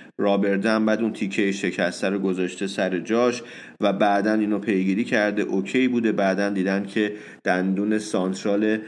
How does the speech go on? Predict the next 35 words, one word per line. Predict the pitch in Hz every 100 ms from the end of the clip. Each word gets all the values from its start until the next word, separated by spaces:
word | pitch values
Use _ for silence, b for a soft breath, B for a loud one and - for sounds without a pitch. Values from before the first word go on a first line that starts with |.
| B B
سمت | - - 95 98 98 110 104 104 - - _ - B -
مقابلش، | 101 95 98 95 107 110 110 107 92
اه، | 87 92 90
تغییر | 87 104 92 95 92 92
رنگ | 95 110 123 113
داده | 110 110 107 104
و | 104 104 104 110 -
رفتن | 92 92 98 98
سمت | 113 92 92
درمان | 101 95 90 92 95
ریشه | 98 92 90 - 104 107 101
و، | 98 95 107 - - - B - _ _
اه، | - 95 98 95 95 92 92
بلیچینگ. | 92 101 95 95 104 92
اینا | 113 117
رو | 139
توضیح | - 110 101 113 107
دادم، | 98 95 92
چیز | -
خاصی | 98 - 107 -
نداره | 110 113 131 127
و | 120
بعدش | 113 107 107
هم | 117
فالوآپ | 107 95 87 82 92
کردم. | - 87 85
توی | 87 123
بلیچینگ | 120 104 98 - 107
هم | 110 107
گفته | 95 95 101
یه | 101
مقدار | 98 85 95
اوور | 92 92 92
بلیچ | 90 90 123 -
کردیم | 123 117 113 117